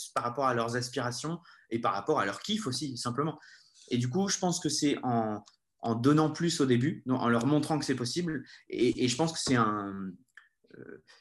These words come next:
on est un peu formaté comme ça au, au fur et à mesure du temps, et c'est la confiance du coup, euh,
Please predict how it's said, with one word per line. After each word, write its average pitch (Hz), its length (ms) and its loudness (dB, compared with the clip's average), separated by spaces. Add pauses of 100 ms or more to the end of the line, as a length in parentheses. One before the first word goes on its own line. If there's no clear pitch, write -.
(340)
on 131 140 2
est 131 40 6
un 127 100 2
peu 170 100 2
formaté 156 640 2
comme 127 180 -2
ça 143 380 -2
au, 117 80 -4 (140)
au 120 40 -4
fur 123 200 -2
et - 20 0
à 120 60 2
mesure 123 180 2
du 123 140 -2
temps, 170 180 0
et 156 60 0
c'est 127 120 -4
la 107 100 -2
confiance 147 500 -2
du 120 120 -8
coup, 143 300 -2
euh, 110 180 2